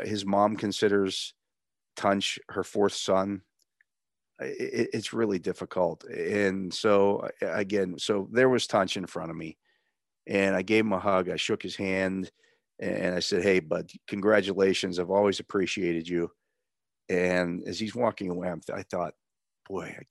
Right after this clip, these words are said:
I, I, I can't believe I just congratulated a guy who was forced into retirement because he has A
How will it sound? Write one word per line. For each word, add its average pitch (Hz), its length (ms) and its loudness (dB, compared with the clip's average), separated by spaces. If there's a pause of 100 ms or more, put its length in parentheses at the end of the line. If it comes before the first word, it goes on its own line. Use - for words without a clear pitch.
I, 104 40 -4
I, 92 160 -6
I 92 40 -14
can't 107 280 -8
believe 98 180 -2
I 90 80 -2
just 92 220 -8
congratulated 90 800 -4
a 82 60 -6
guy 85 440 -6 (680)
who 101 80 0
was 92 120 -2
forced 107 360 -2
into 95 160 -4
retirement 98 580 -2
because 90 240 -6
he 90 60 0
has 87 160 0
A 92 240 -2